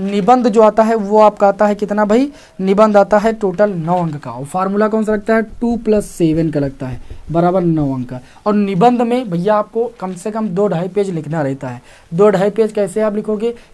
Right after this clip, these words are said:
heading डाल डालकर, ठीक है। Head आपको रूपरेखा में पहले से प्रस्तावना वगैरह वगैरह जो भी हेडिंगें हैं main main, उनको आपको पहले से ऊपर लिख देना है, क्योंकि दो number जो मिलेंगे वो वहीं से मिलेंगे आपको भैया।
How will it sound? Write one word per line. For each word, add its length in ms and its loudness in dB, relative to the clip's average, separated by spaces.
heading 300 0
डाल 240 2
डालकर, 360 -6
ठीक 200 -4
है। 120 2
Head 240 -4
आपको 360 0
रूपरेखा 640 -2
में 340 -4
पहले 260 -2
से 120 -6
प्रस्तावना 600 -6
वगैरह 320 -2
वगैरह 380 -2
जो 120 0
भी 120 0
हेडिंगें 360 -2
हैं 160 0
main 200 -4
main, 200 -6
उनको 300 -2
आपको 300 0
पहले 280 -4
से 120 -6
ऊपर 240 -2
लिख 200 -2
देना 280 0
है, 100 -10
क्योंकि 200 -2
दो 240 4
number 280 2
जो 120 0
मिलेंगे 320 0
वो 120 2
वहीं 260 -4
से 100 -10
मिलेंगे 340 -6
आपको 260 -12
भैया। 260 -14